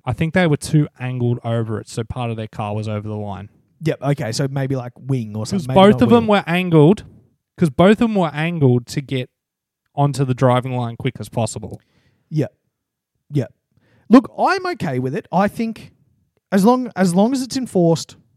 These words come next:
Speaker 2: consistently. Do you know what I mean? That, that's when it comes to these,
Speaker 1: Yeah.
Speaker 2: like, little technical changes. I think the only thing that should matter for us is people who enjoy the sport, the fans, and, you know, the people who, who, who keep it popular is, is the simple thing is, okay,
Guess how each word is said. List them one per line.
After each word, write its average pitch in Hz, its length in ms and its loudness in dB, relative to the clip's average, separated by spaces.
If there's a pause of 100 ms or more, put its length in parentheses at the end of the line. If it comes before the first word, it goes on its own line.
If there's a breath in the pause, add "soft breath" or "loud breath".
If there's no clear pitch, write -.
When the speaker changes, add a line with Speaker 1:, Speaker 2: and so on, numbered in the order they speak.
(180)
Speaker 2:
consistently. 131 800 -6
Do 165 80 2
you 214 60 6
know 220 100 6
what 214 80 2
I - 20 2
mean? 202 180 -2
That, 208 220 -2
that's 214 180 -4 (140)
when 233 240 4
it 277 80 -12
comes 262 160 -6
to 233 80 0
these, 180 220 0
Speaker 1:
Yeah. 175 60 0
Speaker 2:
like, 175 120 -6
little 170 200 4
technical 139 380 -4
changes. 107 520 -6
I - 340 -20
think 208 140 2
the 220 80 2
only 226 160 0
thing 233 140 -2
that 202 100 -6
should 175 140 -4
matter 151 180 -4
for 143 100 -4
us 127 220 -6
is 123 180 -6 (300 soft breath)
people 160 240 -2
who 151 100 2
enjoy 131 240 0
the 127 80 -4
sport, 127 340 -2
the 131 80 -6
fans, 123 520 -6
and, 120 180 -8
you 123 80 -6
know, 120 100 -4
the 123 80 -8
people 151 240 -4
who, 143 140 2 (180)
who, 151 60 0
who 180 380 2
keep 196 180 -2
it 196 60 -2
popular 143 560 2
is, 151 180 2
is 170 240 -2
the 165 80 0
simple 202 240 -2
thing 127 220 -4
is, 120 200 -4 (680 soft breath)
okay, 202 340 2